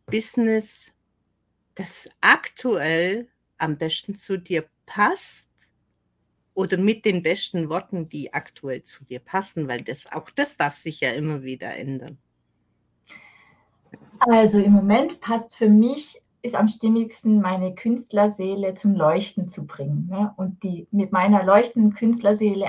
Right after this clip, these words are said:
Speaker 2: andere zu ihrem Leuchten zu begleiten, ne?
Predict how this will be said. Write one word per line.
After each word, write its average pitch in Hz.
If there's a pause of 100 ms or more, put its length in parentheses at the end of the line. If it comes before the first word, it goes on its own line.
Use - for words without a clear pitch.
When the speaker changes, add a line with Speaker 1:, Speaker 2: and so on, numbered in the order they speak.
Speaker 2:
andere 247
zu -
ihrem 240
Leuchten -
zu -
begleiten, - (160)
ne? 202